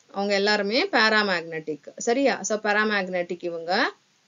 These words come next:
Paramagnetic. So, அப்போ இதை base பண்ணி நான் ரெண்டு ஆப்ஷனை rule அவுட் பண்றேன். சரியா? பாக்கி இருக்கிற ரெண்டு ஆப்ஷனுக்கு தான் நமக்கு டை. நான் எங்கெல்லாம், ஆ, இந்த மாதிரி நம்ம sum total பண்ணும் பொழுது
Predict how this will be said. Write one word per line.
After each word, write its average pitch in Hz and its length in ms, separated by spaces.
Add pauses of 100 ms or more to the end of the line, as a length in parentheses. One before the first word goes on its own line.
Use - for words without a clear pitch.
(1040)
Paramagnetic. 180 840
So, 285 180
அப்போ 302 360
இதை 233 220
base 254 300
பண்ணி 240 260
நான் 277 160
ரெண்டு 226 260
ஆப்ஷனை 220 460
rule 277 180
அவுட் 247 100
பண்றேன். 165 400 (120)
சரியா? 247 500 (340)
பாக்கி 277 320
இருக்கிற 262 280
ரெண்டு 202 300
ஆப்ஷனுக்கு 190 760
தான் 285 180
நமக்கு 220 380
டை. 175 260 (680)
நான் 247 320
எங்கெல்லாம், 285 680 (160)
ஆ, 240 240
இந்த 220 200
மாதிரி 220 340
நம்ம 269 180
sum 254 280
total 269 360
பண்ணும் 214 380
பொழுது 196 440